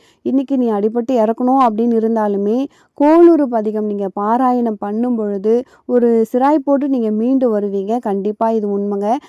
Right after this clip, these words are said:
இதை வந்து நீங்க பயன்படுத்திக்கோங்க. இந்த பதிவு உங்களுக்கு ரொம்பவே பயனுள்ளதா இருந்திருக்குங்க. இப்போ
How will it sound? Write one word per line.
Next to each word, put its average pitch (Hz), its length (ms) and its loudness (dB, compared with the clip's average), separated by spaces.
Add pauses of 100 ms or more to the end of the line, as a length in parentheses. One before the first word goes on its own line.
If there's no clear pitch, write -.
(180)
இதை 247 280 0
வந்து 247 300 -2
நீங்க 226 240 -4 (300)
பயன்படுத்திக்கோங்க. 208 920 -4
இந்த 233 260 -2
பதிவு 220 360 -2 (320)
உங்களுக்கு 240 400 0
ரொம்பவே 262 600 2 (120)
பயனுள்ளதா 220 560 0
இருந்திருக்குங்க. 214 580 -2 (460)
இப்போ 262 220 2